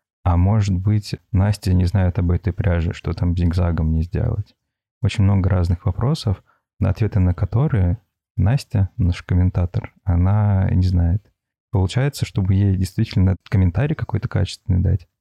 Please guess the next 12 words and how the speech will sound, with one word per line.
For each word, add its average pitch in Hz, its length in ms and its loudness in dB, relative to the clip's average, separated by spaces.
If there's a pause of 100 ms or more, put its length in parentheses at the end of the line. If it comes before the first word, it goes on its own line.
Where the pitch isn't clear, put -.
(220)
ей 98 440 2
нужно 98 440 2
для 90 120 2
этого - 240 -4
сначала 110 320 0
разузнать. 90 600 0 (220)
«Слушай, - 460 -4 (320)
а 92 80 -2
почему 90 360 -2
у 147 40 2
тебя 92 240 0
тут - 180 -4